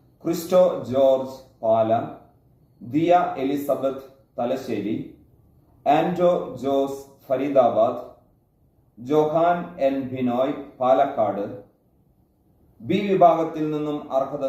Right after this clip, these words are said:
നേടിയവര് ലിയ ട്രീസ സുനിൽ താമരശ്ശേരി, സാൻ മരിയ മാനന്തവാടി, അൽന റോസ് എറണാകുളം അങ്കമാലി, ആൽഫിയ സി ആർ തൃശൂർ,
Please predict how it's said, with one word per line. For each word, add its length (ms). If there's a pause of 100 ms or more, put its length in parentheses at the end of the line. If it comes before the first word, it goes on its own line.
നേടിയവര് 500 (920)
ലിയ 200 (160)
ട്രീസ 300 (240)
സുനിൽ 280 (220)
താമരശ്ശേരി, 720 (840)
സാൻ 360
മരിയ 300 (340)
മാനന്തവാടി, 680 (1080)
അൽന 260 (360)
റോസ് 340 (220)
എറണാകുളം 600 (180)
അങ്കമാലി, 540 (920)
ആൽഫിയ 540 (380)
സി 260 (320)
ആർ 100 (460)
തൃശൂർ, 480